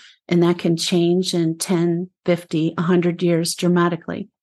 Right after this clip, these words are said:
So let's talk about kind of concluding this topic today. The legend of Mu has really captivated people's imaginations for centuries. That's, that's a lot of captivation.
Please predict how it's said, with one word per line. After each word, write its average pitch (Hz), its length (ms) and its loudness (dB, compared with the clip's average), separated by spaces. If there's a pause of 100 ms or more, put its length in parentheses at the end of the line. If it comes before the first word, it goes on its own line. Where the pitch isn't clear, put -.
(1080)
So - 220 0
let's 330 240 0
talk 339 280 0
about 208 520 0
kind 247 160 0
of 247 80 -4
concluding 285 760 2
this 214 220 0
topic 196 540 -6
today. 156 460 -4 (1500)
The 226 80 2
legend 302 460 2
of 214 120 0
Mu 202 400 4
has 180 280 -2
really 247 380 0
captivated 185 760 -4
people's 202 360 -4
imaginations 165 840 -2
for 190 140 -10
centuries. - 880 -2 (120)
That's, - 240 -2 (280)
that's 415 160 -2
a 202 60 2
lot 165 480 -2 (100)
of 180 120 -6
captivation. 208 760 -2